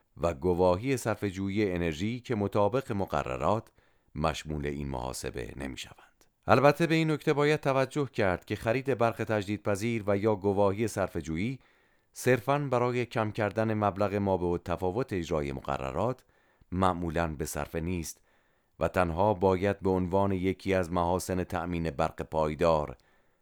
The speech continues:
تجدیدپذیر و یا گواهی صرفه‌جویی دانست.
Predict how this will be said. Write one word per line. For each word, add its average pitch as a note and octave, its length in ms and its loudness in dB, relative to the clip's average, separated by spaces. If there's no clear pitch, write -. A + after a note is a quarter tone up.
تجدیدپذیر F2 1000 -4
و D2+ 100 0
یا D2+ 300 0
گواهی C#2 680 -2
صرفه‌جویی C#2 920 -8
دانست. - 680 -8